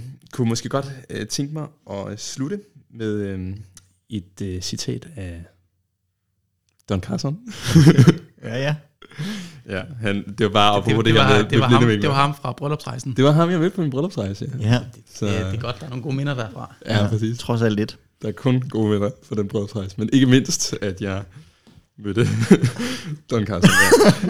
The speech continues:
Speaker 1: Ja. <laughs> Øhm, yes. Han, han, han siger, øh, et sted, "Nogle ting er sort-hvide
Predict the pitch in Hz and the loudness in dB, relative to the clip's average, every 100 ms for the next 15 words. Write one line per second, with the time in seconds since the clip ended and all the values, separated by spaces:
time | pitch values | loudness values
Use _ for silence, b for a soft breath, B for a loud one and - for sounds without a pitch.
0 | - 127 131 123 120 117 113 107 104 b | 4 6 8 8 6 4 2 -2 -4 b
1 | b _ _ - _ _ _ _ _ _ | b _ _ -20 _ _ _ _ _ _
2 | _ _ 107 98 - - b b _ _ | _ _ -4 -4 -4 -12 b b _ _
3 | 127 160 170 151 147 151 147 143 151 147 | 4 4 6 4 6 2 4 4 4 2
4 | _ - 117 107 101 98 98 95 - 107 | _ 0 2 4 0 -2 -4 -8 -2 -2
5 | 104 - _ _ _ 131 120 139 165 - | -2 -8 _ _ _ 2 2 4 0 0
6 | 127 117 - - 107 104 95 90 | -4 -2 -6 -2 -2 -2 -4 -4